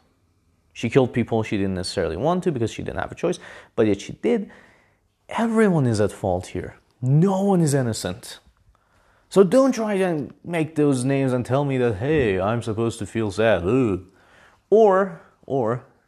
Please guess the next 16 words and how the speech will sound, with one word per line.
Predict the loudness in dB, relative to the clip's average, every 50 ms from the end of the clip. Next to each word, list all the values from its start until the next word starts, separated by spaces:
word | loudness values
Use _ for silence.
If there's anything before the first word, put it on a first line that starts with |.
| _ _ _
the | -12 -10
dog | -2 4 6 6 6 6 2 -4
part. | -10 -8 -8 -8 -8 -10 _ _ _ _ _ _ _ _ _ _ _ _ _ _ _ _ _ _ _ _ _ _ _ _ _ _ _ _ _ _ 0
You | 2
know, | 4 4 4
these | 2 2 -2 0 2
are | 2 2
cheap | 0 -2 -8 -10 -10 -6 -4 -4 -4 -4 -6
things. | -12 -10 -6 -6 -6 -6 -8 -10 -14 -18 -20 -8 _
I | 0 0 0
hate | 0 0 0 -2 -2 -4 -8
that. | -10 -10 -10 -16 _ _ _ _ _ _ _ _ _ _ _ _ _ _ _
And | -2 2 4
there's | 4 4 2 2
a | -2 -4 -6 -12 _ _ _ _ _ _ _ _ -6
really | -2 0 0 2 2 0 -2